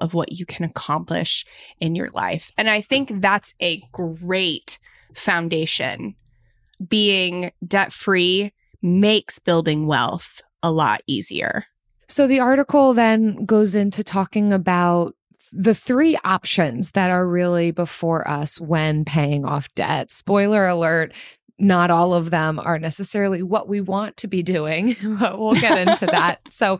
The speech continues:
Speaker 2: once we become debt-free, and again, this is something for us to be considering, even if we're still in the debt payoff journey, because this, this will inevitably become a part of your reality. So thinking about it now ahead of time is great.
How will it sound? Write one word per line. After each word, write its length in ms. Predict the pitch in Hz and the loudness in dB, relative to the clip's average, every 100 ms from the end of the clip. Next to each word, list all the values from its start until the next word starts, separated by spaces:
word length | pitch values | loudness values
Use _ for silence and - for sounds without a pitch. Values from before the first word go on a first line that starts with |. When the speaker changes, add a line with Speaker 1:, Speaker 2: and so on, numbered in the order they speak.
| - - - - | -6 -14 -12 0
Speaker 2:
once 320 | 247 277 330 | 4 4 4
we 100 | 359 | 4
become 540 | 302 277 - 214 185 190 | 6 4 2 4 4 6
debt-free, 460 | 190 - - 170 | 4 0 0 2
and 100 | 165 | 4
again, 580 | 180 190 254 254 220 190 | 2 2 2 4 4 2
this 260 | 180 226 - | 4 2 4
is 160 | 262 247 | 2 2
something 400 | 254 240 240 233 | 0 2 0 2
for 160 | 233 | 4
us 180 | 220 196 | 4 2
to 80 | - | 2
be 140 | 226 | 2
considering, 640 | 220 220 202 226 208 202 202 | 4 2 2 2 4 4 4
even 260 | 214 208 214 | 4 6 4
if 100 | 208 | 4
we're 80 | 208 | 2
still 300 | - - 196 | 2 2 4
in 100 | 190 | 6
the 100 | 185 | 4
debt 220 | 185 175 | 4 0
payoff 440 | - 185 175 165 - | 2 2 4 2 0
journey, 520 | 190 170 151 147 180 - - - - | 2 2 2 2 0 -2 -18 -18 -8
because 340 | - 175 170 151 - | -2 2 2 0 2
this, 360 | 185 - - - | 2 0 -10 -8
this 220 | - 160 | -4 -2
will 160 | 170 170 | 0 0
inevitably 560 | 165 160 180 196 185 180 | 2 2 2 2 4 2
become 500 | 180 - - 185 175 | 2 -2 0 2 2
a 40 | 170 | -2
part 260 | 180 170 | 2 2
of 80 | 160 | 4
your 140 | 170 151 | 4 4
reality. 560 | 156 156 151 156 143 | 4 2 2 2 0
So 160 | 147 165 | 0 0
thinking 380 | 160 160 175 175 | 0 0 2 4
about 240 | 170 160 | 4 2
it 120 | 151 - | 2 0
now 320 | 165 151 147 | 0 2 0
ahead 220 | 151 160 | 0 0
of 60 | 160 | 0
time 240 | - 147 | -2 -2
is 120 | 143 | -2
great. 380 | - 151 104 - | -2 -2 -2 -4